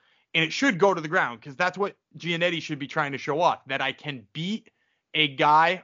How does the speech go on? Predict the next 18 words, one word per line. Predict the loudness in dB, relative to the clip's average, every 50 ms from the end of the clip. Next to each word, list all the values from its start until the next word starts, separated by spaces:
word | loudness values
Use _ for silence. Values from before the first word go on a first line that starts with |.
| _ -8
on | -4 -2 0 0 0 -2
the | -4
ground | -4 -2 0 2 2 2 0 -2 -4 -8 -10 -14 -16 -20 _ _ _ _ _ _ _ _ _ _ _
who | 0 0 2 2
is, | 0 -2 -6 -12 _ _ _ _ _ _ _ _ _ _ _
you | -4 -2 -2
know, | -2 -2
s-, | -6 -12 -20 -12 -6
a | -4 -2
high-level | 0 0 0 0 0 -4 -4 -4
dude, | -6 -6 -6 -6 -6 -4
right? | -2 -2 -2 -4 -6 _ _ _ _ _ _ _ _ _ _ _ _ _ _ _ _ _ -18
Do | -12 -6 -2
you | 0
know | 0
what | 2 0
he | 0
did | 2 2 2 2 2 0 -8